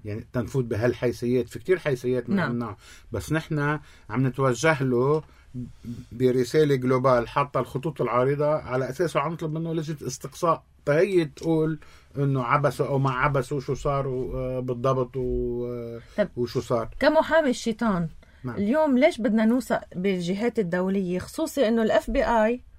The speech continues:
Speaker 2: أخذ تقريره من الم-، الأجهزة
Speaker 1: لأنه الأمين،
Speaker 2: اللبنانية؟
Speaker 1: لأنه الأم-،
Speaker 2: الجهات التانية عطتنا صور الانفجار قبل ال-، قبل الانفجار وبعد الانفجار، وما عطتنا معلومات دقيقة
Speaker 1: نعم.
Speaker 2: ثاقبت بوقتها ما في. يعني، نحن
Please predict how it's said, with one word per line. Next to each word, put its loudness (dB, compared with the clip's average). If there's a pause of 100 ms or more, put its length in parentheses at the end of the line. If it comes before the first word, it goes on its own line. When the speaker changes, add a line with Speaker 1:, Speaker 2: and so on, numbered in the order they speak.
(260)
Speaker 2:
أخذ 2 (120)
تقريره 0
من 0 (360)
الم-، 2
الأجهزة 0
Speaker 1:
لأنه 4
الأمين، 4
Speaker 2:
اللبنانية؟ 0
Speaker 1:
لأنه -2
الأم-، -4
Speaker 2:
الجهات 4
التانية 0
عطتنا -2
صور 0
الانفجار 2
قبل 0
ال-، 0
قبل 0
الانفجار 0
وبعد 0
الانفجار، 0
وما 2
عطتنا -2
معلومات 0
دقيقة -2
Speaker 1:
نعم. -4
Speaker 2:
ثاقبت 0
بوقتها 0
ما 0
في. -6 (360)
يعني، 2
نحن 0